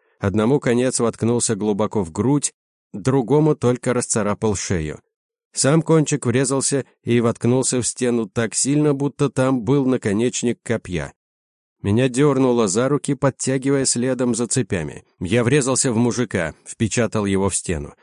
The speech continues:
а цепь, как дрессированная змея, обхватила его шею и сдавила.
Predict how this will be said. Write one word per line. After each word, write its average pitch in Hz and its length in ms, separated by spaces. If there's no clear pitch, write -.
а 92 140
цепь, 147 320
как 90 200
дрессированная 127 680
змея, 135 460
обхватила 101 540
его 95 260
шею 107 340
и 98 120
сдавила. 85 580